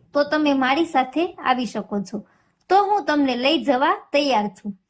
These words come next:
શંકર ભગવાન પાર્વતીજીને કહે છે, સતી, લક્ષ્મીજીએ વિષ્ણુ ભગવાનની શરતને સ્વીકાર કરી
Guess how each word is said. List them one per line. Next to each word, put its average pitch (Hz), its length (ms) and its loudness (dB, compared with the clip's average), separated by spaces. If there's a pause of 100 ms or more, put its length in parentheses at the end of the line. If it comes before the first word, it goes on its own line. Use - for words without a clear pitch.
(260)
શંકર 370 380 2
ભગવાન 349 380 2
પાર્વતીજીને 269 840 -2
કહે 233 340 -4
છે, 202 320 -12
સતી, 302 520 -4 (360)
લક્ષ્મીજીએ 349 720 2
વિષ્ણુ 285 380 -2
ભગવાનની 294 500 2
શરતને 277 500 -2
સ્વીકાર 269 460 0
કરી 294 360 -2